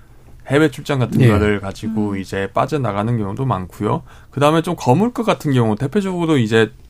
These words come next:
Speaker 1: 올해는 이제 케이비 금융의 윤종규 회장이 나왔습니다마는 오 대 은행들의 어떤 은행장들은, 아니면 은행 그룹의, 금융그룹의 회장들은 대부분 또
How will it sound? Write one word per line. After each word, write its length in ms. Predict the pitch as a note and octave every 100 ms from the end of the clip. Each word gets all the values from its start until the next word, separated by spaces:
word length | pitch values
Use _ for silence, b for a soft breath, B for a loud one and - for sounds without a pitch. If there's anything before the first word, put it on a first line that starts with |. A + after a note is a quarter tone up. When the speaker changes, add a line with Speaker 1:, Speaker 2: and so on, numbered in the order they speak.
| -
Speaker 1:
올해는 720 | B2+ D#3 G3 F3+ D#3 C#3+ C3
이제 220 | G#2+ G#2+
케이비 480 | - F#3 E3+ E3+ C3+
금융의 480 | B2 A2+ A2 A2+ A2
윤종규 420 | A2 C3+ C#3+ C3
회장이 240 | A#2+ A2 G#2
나왔습니다마는 840 | F#2+ F2+ - G2 F#2+ F#2 G#2 D3 - b b b -
오 140 | A#2+ D3
대 340 | G#3 G3 E3
은행들의 960 | A2+ A2 G#2+ G#2 F#2+ F#2+ F#2+ F#2+ F#2+ F#2
어떤 300 | F2 - F#2+
은행장들은, 800 | F#2 B2 C3+ A#2 G#2+ F#2+ A#2 F3+ - b b b
아니면 400 | - A#2 A#2+ A2+ A#2 C3+
은행 380 | C#3+ D3+ C#3 - - -
그룹의, 400 | - C#3+ C#3 A#2+
금융그룹의 560 | B2+ D#3+ E3+ D3+ C3 C3
회장들은 500 | D#3+ E3+ C#3 A#2+ D#3
대부분 400 | - A2 D#3+ D#3+
또 220 | C3 A2